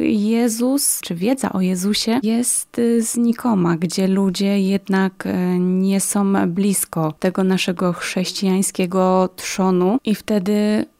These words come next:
osoby, które mówią o Chrystusie, tym samym otwierają drzwi dla tych, którzy Go nie znają,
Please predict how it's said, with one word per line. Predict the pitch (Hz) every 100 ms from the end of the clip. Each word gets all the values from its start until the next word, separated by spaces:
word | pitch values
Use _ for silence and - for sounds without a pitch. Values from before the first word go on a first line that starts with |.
| -
osoby, | 214 - 214 202 220
które | - 202 196 196
mówią | 190 226 269 226 196
o | 190
Chrystusie, | - 190 - 190 180 - 196 240 - _
tym | - 285
samym | 269 247 247 262 277 294 285 - -
otwierają | 214 - 233 220 220 220 220
drzwi | - 196 180 196 180 196 247
dla | 190 185 226
tych, | 240 240 -
którzy | - 202 196 202
Go | 196 196 196 202 202 208
nie | 202 208
znają, | 247 262 190 175